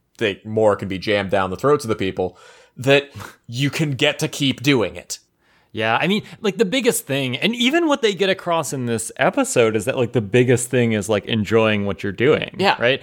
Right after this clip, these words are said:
Speaker 2: So maybe I guess Doug wasn't enjoying that Porkchop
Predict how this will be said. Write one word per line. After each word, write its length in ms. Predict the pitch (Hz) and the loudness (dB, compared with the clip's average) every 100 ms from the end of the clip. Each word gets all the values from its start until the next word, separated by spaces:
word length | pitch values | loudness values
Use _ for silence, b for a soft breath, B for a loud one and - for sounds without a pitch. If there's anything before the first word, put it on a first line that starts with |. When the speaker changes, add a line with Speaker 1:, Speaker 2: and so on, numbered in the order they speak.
| B | B
Speaker 2:
So 120 | - 247 | 0 2
maybe 220 | 269 277 | 4 4
I 80 | 240 | 2
guess 220 | 202 - | 2 -2
Doug 280 | - 156 139 | 2 2 4
wasn't 360 | 135 131 143 | 2 0 -2
enjoying 540 | 139 135 123 135 139 135 | -4 -2 0 0 0 2
that 220 | 120 - | 0 0
Porkchop 580 | 139 127 135 131 123 | -4 -2 2 2 0